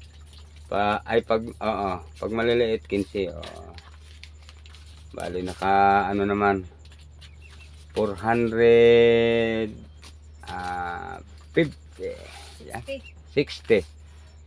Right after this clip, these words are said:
Speaker 1: Yan. Palibasa kahapon,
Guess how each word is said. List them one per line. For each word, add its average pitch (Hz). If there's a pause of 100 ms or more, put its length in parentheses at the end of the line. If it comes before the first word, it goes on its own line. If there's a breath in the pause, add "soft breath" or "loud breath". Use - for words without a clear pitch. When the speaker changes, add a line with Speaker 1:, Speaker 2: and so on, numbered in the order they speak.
(120)
Speaker 1:
Yan. 98 (580 soft breath)
Palibasa 104
kahapon, 139